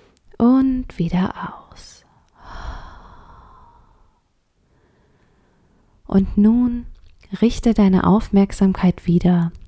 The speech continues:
auf deinen Körper. Fange an, ganz langsam deine Finger zu bewegen, deine Zehen.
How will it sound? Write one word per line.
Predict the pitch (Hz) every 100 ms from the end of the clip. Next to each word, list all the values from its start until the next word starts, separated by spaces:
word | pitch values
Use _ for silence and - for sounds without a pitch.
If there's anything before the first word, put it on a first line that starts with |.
| -
auf | 196 220
deinen | - 160 165 175
Körper. | - 180 - 196 - - _ _ _ _ _ _ _ _ _ _ _ _ _ _ _ _ _ _ _ _ -
Fange | - 190 190 -
an, | 190 202 226 220 - - _
ganz | - 208 240 254 262 269 269 254 -
langsam | 185 190 202 214 - 202 196 190 196 196 - -
deine | 175 170
Finger | 170 - 208 226 208
zu | -
bewegen, | 190 180 190 190 196 190 196 - - - - - - - _ _ _ _ _ _ _ _ _ _ _
deine | - 156 160 165
Zehen. | - - 175 190 202 190 202